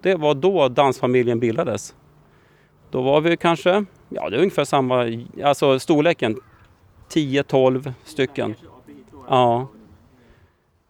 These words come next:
Och då myntades begreppet Dansfamiljen.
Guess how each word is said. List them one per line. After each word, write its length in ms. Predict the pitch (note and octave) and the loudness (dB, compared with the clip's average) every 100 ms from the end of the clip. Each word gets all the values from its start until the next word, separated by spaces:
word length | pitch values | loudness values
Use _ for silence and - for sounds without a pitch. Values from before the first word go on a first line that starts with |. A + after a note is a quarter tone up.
| _ - | _ -4
Och 200 | C#3+ - | -4 0
då 140 | D3+ | 2
myntades 540 | D3+ C#3 A#2+ C#3+ C3+ - | 4 2 2 0 0 0
begreppet 420 | A#2+ A#2 A#2 A2 | 0 0 0 2
Dansfamiljen. 760 | A#2+ A2 A#2 C3 A#2+ F#2+ G#2+ | 2 2 0 0 -2 -4 -6